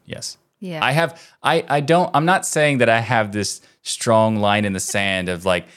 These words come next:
Speaker 1: I d-, uh, uh, uh, advertising is great everywhere, but I'm not saying that. I'm just saying, like, there are certain types w-, of advertising that are okay, and I think that, um,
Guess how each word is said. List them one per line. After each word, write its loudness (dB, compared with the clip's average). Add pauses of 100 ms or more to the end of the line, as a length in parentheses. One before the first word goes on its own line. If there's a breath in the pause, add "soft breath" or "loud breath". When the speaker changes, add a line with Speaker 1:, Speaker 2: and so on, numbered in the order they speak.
(160 soft breath)
Speaker 1:
I -2
d-, -6
uh, 4
uh, 0
uh, -4
advertising 2
is -6
great 2
everywhere, 2
but -4 (200 soft breath)
I'm 2
not 2
saying 0
that. 0
I'm 0
just -2
saying, 0
like, -2
there 2
are 0
certain 0
types 0
w-, -4
of 0
advertising -2
that -2
are -2
okay, 0 (340 soft breath)
and 0
I 0
think -4
that, -2 (440 soft breath)
um, -2